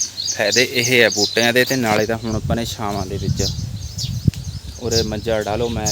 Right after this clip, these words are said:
ਕਹਿੰਦਾ ਇਹੀ ਜੀ, ਅਹ, ਏ ਸੀ ਦੀ ਹਵਾ ਨਹੀਂ ਹੈ ਤੇ ਜਿਹੀ ਜੀ ਇੱਥੇ ਜਾਮਣ ਦੇ ਥੱਲੇ ਬੈਠ ਕੇ ਆਉਂਦੀ ਹੈ।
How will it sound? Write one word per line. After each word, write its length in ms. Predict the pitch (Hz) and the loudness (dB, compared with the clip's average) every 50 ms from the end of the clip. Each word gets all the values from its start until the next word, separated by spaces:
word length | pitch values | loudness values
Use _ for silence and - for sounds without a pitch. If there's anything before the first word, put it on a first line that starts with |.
| - | 0
ਕਹਿੰਦਾ 320 | - 113 120 131 127 117 117 | -2 -2 -4 -4 -4 -4 -4
ਇਹੀ 160 | 117 117 113 | -6 -6 -6
ਜੀ, 320 | - 113 113 113 110 104 - - - - - - - - - - - - - - - | -4 -2 -2 -2 -2 -6 -8 -12 -14 -14 -14 -10 -8 -10 -10 -10 -10 -12 -12 -10 -6
ਅਹ, 420 | 107 104 101 101 107 107 - - 113 | -4 -2 -2 0 -2 -2 -2 -2 -4
ਏ 80 | 113 | -4
ਸੀ 180 | 113 - 131 120 | -4 -2 -2 0
ਦੀ 140 | 127 127 120 | 0 0 -2
ਹਵਾ 240 | 120 107 110 110 | -2 -2 -2 -2
ਨਹੀਂ 160 | 107 110 107 104 | -2 -2 -4 -4
ਹੈ 180 | 98 101 - - - - - - | -6 -8 -8 -8 -6 -4 -4 -4
ਤੇ 80 | 113 107 | -4 -4
ਜਿਹੀ 300 | 107 110 101 104 104 98 | -4 -4 -4 -4 -6 -4
ਜੀ 240 | 104 104 104 - - - - - - - - - - - - | -4 -4 -4 -4 -6 -10 -14 -12 -10 -10 -10 -10 -8 -8 -8
ਇੱਥੇ 260 | 104 - - - 110 | -8 -2 0 0 0
ਜਾਮਣ 320 | 87 107 101 101 101 104 | 2 0 -2 0 0 0
ਦੇ 80 | 98 101 | 0 -2
ਥੱਲੇ 280 | - - - 101 104 98 | -2 0 2 4 4 4
ਬੈਠ 220 | 95 92 90 - | 4 2 0 -2
ਕੇ 160 | - - 92 | -2 -2 -2
ਆਉਂਦੀ 340 | 87 85 80 - - - 76 | -2 -2 -4 -8 -10 -10 -10
ਹੈ। 80 | 78 | -12